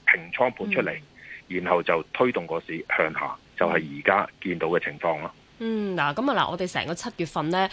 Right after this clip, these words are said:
Speaker 2: 都算係慘嘅。噉啊，月頭嘅時候呢，就上過去高位呢，就係頭先阿 Bruce 都提過啦，就係二萬九嘅樓上啦。咁至於全月嘅低位呢，就係，呃，月底啦，嗰一日呢，就係二萬七千七百零一點嘅。噉啊，嗱，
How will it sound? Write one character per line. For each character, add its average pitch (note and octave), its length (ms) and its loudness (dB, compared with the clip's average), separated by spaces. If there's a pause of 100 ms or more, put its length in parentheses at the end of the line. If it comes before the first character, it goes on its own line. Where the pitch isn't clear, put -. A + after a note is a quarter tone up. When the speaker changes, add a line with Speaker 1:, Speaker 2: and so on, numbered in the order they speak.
(280)
Speaker 2:
都 D4+ 220 6
算 G3 280 2
係 D#3 280 2
慘 C#3 340 0
嘅。 A#3 80 0
噉 G3+ 260 4
啊， A3+ 80 2
月 E3+ 100 0
頭 C#3+ 220 -2
嘅 E3 80 2
時 D#3 140 -2
候 C3+ 60 2
呢， F#3 80 2
就 E3+ 160 2
上 D#3 340 0
過 F3+ 180 4
去 F3 60 -2
高 G#3 80 2
位 F3+ 220 6
呢， F3 120 2
就 E3+ 120 0
係 C#3 200 -2
頭 - 140 -8
先 F#3+ 180 -2
阿 E3+ 100 4
Bruce F#3 200 -2
都 F#3+ 60 -2
提 E3+ 180 -4
過 C#3+ 160 -2
啦， D#3 80 2
就 E3 100 -2
係 C#3+ 160 0
二 C#3+ 60 -2
萬 C#3 180 2
九 A#2+ 120 -2
嘅 D#3+ 160 0
樓 C#3 120 0
上 C3+ 220 2
啦。 D#3+ 120 6 (260)
咁 D4 160 8
至 A#3+ 120 0
於 C4 80 0
全 D3+ 560 -2
月 F3 180 0 (200)
嘅 F#3 180 4
低 G#3 300 4
位 D3 180 2
呢， F#3+ 100 2
就 E3+ 120 0
係， C3+ 260 0
呃， B2+ 280 0
月 E3 120 0
底 C#3+ 260 0
啦， F3+ 200 4
嗰 D3+ 160 2
一 F3+ 40 2
日 C#3+ 140 2
呢， D#3+ 100 2
就 D#3 100 0
係 D3 340 0
二 D3+ 60 2
萬 C#3 220 2
七 A3 200 -2
千 G#3 260 0
七 A3 100 -2
百 - 180 0
零 A2+ 140 -8
一 B2 40 -6
點 E3+ 100 2 (280)
嘅。 C#3+ 60 -2 (300)
噉 E4+ 160 8
啊， D4 80 8
嗱， E3 140 8